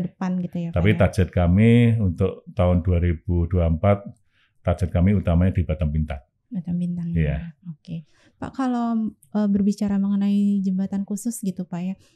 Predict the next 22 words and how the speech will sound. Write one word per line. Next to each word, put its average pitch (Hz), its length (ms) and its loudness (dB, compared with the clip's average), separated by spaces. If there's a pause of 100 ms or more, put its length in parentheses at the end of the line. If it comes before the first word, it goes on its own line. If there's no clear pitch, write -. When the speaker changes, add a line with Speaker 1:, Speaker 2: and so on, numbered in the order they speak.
(140)
Speaker 1:
teknologi-teknologi 214 1000 -2
apa 196 180 -4
sih, 240 140 -6
Pak, 269 180 -8
yang 254 140 -2
sudah 190 180 0
kita 190 240 -6
terapkan 190 460 -4
di 190 100 0
sini, 190 240 -2
Pak, 233 220 -10 (180)
dalam 190 380 0
pembangunan 185 560 0
jembatan 180 640 -4
gitu? - 80 -20 (1300)
Speaker 2:
Oh, 92 560 2 (580)
ya, 117 240 6 (640)
banyak 101 380 4 (100)
ya, 87 320 0 (160)
banyak. 80 400 0 (640)
Ya, 82 240 2
ini 101 400 2